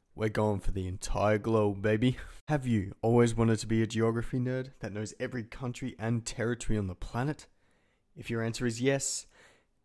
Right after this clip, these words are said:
why? But also,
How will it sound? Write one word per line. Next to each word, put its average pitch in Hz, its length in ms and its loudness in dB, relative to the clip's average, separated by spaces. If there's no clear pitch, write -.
why? 107 440 -4
But - 340 6
also, 123 600 2